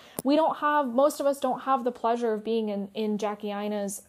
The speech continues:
inner circle or Michaela Nogueira's inner circle or Hailey Bieber's or Paris Hilton's. Like, we don't, we, all we see is what they want us to see, how they want us to see it, and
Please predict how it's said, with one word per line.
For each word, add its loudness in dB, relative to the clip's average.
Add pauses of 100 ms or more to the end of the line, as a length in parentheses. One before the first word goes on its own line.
inner 0
circle 0
or -2
Michaela -4
Nogueira's -6
inner -10
circle -8 (300)
or 2
Hailey 2
Bieber's -4
or -12
Paris -8
Hilton's. -10
Like, -10
we -4
don't, -4 (100)
we, -2 (120)
all 6
we -2
see -6
is -4
what -2
they -4
want -4
us -10
to -8
see, -6
how -6
they -2
want -4
us -8
to -6
see -8
it, -4 (320)
and -6